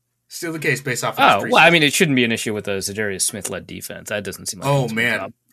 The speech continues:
Speaker 1: Dude, if,
Speaker 2: <laughs>
Speaker 1: if Jenkins, if Jenkins went out, um, Newman would probably play right tackle,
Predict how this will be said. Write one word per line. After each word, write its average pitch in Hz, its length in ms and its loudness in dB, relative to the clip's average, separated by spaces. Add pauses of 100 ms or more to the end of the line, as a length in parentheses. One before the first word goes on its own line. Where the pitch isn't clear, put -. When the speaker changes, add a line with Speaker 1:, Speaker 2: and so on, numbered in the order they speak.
(420)
Speaker 1:
Dude, 180 180 0
if, 143 220 2
Speaker 2:
<laughs> - 100 -18
Speaker 1:
if 147 200 0
Jenkins, 151 720 -4 (420)
if 139 180 0
Jenkins 151 520 -2
went 135 200 -4
out, 107 420 -2 (560)
um, 92 580 -4 (720)
Newman 143 460 0
would 139 140 0
probably 127 280 -2
play 120 180 -2
right 98 240 -2
tackle, 95 560 -8